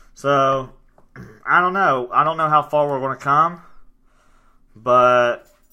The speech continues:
I mean, who knows? Uh, technology is advancing every day. Nobody knows what the internet is gonna be like in six months, twelve months.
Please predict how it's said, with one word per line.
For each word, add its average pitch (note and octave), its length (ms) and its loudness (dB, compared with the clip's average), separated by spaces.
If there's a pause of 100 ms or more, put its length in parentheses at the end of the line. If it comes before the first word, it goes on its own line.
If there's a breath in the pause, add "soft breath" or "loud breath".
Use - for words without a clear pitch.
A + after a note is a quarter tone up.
(1700)
I A#2 120 -4
mean, B2+ 280 -10
who C#3 140 -12
knows? C#3 520 -8
Uh, G#2+ 280 -14 (240)
technology C3+ 840 -4
is G#2+ 240 -16
advancing A#2+ 440 -14
every A2+ 220 -10
day. G#2+ 480 -8 (640 soft breath)
Nobody D3+ 400 -4
knows C#3 260 -6
what B2+ 100 -12
the B2 100 -8
internet B2+ 420 -6
is A2 140 -12
gonna A#2+ 180 -8
be A#2+ 160 -6
like A#2+ 320 -4
in G#2 80 -16
six - 320 -12
months, A#2 380 -8
twelve A#2+ 360 -4
months. A2 560 -10